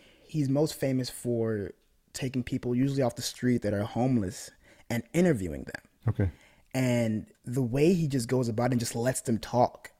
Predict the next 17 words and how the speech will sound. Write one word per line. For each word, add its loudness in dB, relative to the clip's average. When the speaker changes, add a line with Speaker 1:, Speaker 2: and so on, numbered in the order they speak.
Speaker 1:
like, -4
it's 4
like 2
a, -2
a 2
masterclass 0
in -10
empathy, -8
because -2
you 4
just 0
realize 2
the 0
person 0
behind -2
this -4
homeless 0